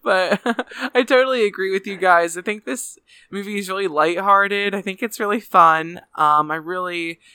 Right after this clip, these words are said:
do enjoy these these songs, it reminds me of my childhood and spending time with my mom and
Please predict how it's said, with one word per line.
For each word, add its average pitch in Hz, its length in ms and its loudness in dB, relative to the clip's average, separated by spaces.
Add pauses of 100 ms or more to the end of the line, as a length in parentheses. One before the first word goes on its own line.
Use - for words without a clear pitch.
(140)
do 202 180 -2
enjoy 180 400 -2
these 165 520 -10 (380)
these 170 220 -12
songs, 156 440 0
it 170 100 -8
reminds 160 340 -6
me 160 80 -10
of 151 80 -10
my 147 120 -8
childhood 143 640 -4
and 135 200 -12
spending 147 320 -6
time 151 180 -2
with 147 160 -10
my 147 180 0
mom 135 420 -2
and 131 200 -14